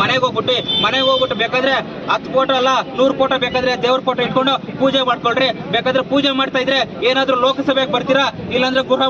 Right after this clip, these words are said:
ಮಂತ್ರಿ ಆಗ್ತೀರಾ ಅನ್ನೋದು ನಾವು ಚಾಲೆಂಜ್ ಮಾಡ್ತೀವಿ. ಅವಾಗ ಬೇಕಾದ್ರೆ ನೋಡೋಣ. ಪೂಜೆ ಮಾಡಿ, ಮನೆಯಲ್ಲಿ ಕುತ್ಕೊಂಡು ಪೂಜೆ ಮಾಡ್ತೀರಿ, ವರ್ಷಾನ್ಗಟ್ಲೆ ಪೂಜೆ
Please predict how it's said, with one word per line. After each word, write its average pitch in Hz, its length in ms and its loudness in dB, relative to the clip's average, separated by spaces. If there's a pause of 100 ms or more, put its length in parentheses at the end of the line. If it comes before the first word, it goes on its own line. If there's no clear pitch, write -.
ಮಂತ್ರಿ 262 240 0
ಆಗ್ತೀರಾ 254 240 2
ಅನ್ನೋದು 262 200 2 (120)
ನಾವು 240 200 0
ಚಾಲೆಂಜ್ 254 320 2
ಮಾಡ್ತೀವಿ. 269 320 0 (340)
ಅವಾಗ 262 160 2 (100)
ಬೇಕಾದ್ರೆ 254 340 0
ನೋಡೋಣ. 196 200 0 (280)
ಪೂಜೆ 285 280 2
ಮಾಡಿ, 247 160 0 (160)
ಮನೆಯಲ್ಲಿ 269 320 0
ಕುತ್ಕೊಂಡು 254 340 0 (120)
ಪೂಜೆ 277 260 2
ಮಾಡ್ತೀರಿ, 247 360 0
ವರ್ಷಾನ್ಗಟ್ಲೆ 269 560 0
ಪೂಜೆ 247 160 0